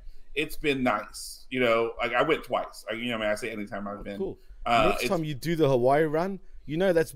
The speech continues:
Speaker 2: smack bang right in the middle between my neck of the woods
Speaker 1: Oh,
Speaker 2: and
Speaker 1: yeah.
Speaker 2: the U S.
Speaker 1: Yeah,
Speaker 2: Yeah.
Speaker 1: yeah.
Speaker 2: You might as
Speaker 1: Yeah,
Speaker 2: well
Speaker 1: yeah.
Speaker 2: catch the extra plane ride, come down to my neck of the woods. It gets hotter here, bro. <laughs>
Speaker 1: Oh,
Speaker 2: It
Speaker 1: I
Speaker 2: gets
Speaker 1: know,
Speaker 2: really
Speaker 1: I know
Speaker 2: hot
Speaker 1: it
Speaker 2: down
Speaker 1: gets
Speaker 2: here.
Speaker 1: hotter there. It's, it's
Speaker 2: Right.
Speaker 1: crazy, but, like, I think,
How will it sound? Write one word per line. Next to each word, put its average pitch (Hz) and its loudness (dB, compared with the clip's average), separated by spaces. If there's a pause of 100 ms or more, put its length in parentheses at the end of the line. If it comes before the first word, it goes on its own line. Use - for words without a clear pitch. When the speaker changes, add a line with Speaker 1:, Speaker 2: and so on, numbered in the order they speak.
(140)
Speaker 2:
smack 147 -2
bang 139 2
right 143 2
in 143 0
the 131 0
middle 131 2
between 123 -4 (180)
my 131 0
neck 143 -2
of 123 -6
the 117 2
woods 123 -2 (300)
Speaker 1:
Oh, 175 12
Speaker 2:
and 185 10
Speaker 1:
yeah. 160 6
Speaker 2:
the 135 2
U 131 4
S. 113 -2 (240)
Speaker 1:
Yeah, 127 4
Speaker 2:
Yeah. 120 6
Speaker 1:
yeah. - -6 (240)
Speaker 2:
You 165 -2
might 160 6
as 180 8
Speaker 1:
Yeah, 175 2
Speaker 2:
well 151 4
Speaker 1:
yeah. - -6
Speaker 2:
catch 165 2
the 147 0
extra 147 0
plane 151 -2
ride, 151 -2 (480)
come 147 -4
down 143 0
to 135 -8
my 143 -2
neck 147 -6
of 143 -8
the 143 -4
woods. 147 -8 (680)
It 165 4
gets 202 4
hotter 196 8
here, 180 8
bro. 139 4
<laughs> - -6
Speaker 1:
Oh, 156 12
Speaker 2:
It - -
Speaker 1:
I 131 12
Speaker 2:
gets 135 6
Speaker 1:
know, 160 12
Speaker 2:
really 135 12
Speaker 1:
I 151 12
know - 8 (120)
Speaker 2:
hot - 12
Speaker 1:
it - 10
Speaker 2:
down 127 4
Speaker 1:
gets 120 4
Speaker 2:
here. 123 4
Speaker 1:
hotter 120 8
there. 107 4
It's, 113 -2
it's 127 -4
Speaker 2:
Right. 139 4
Speaker 1:
crazy, 117 0
but, 127 -4
like, 139 0
I 143 2
think, 170 -4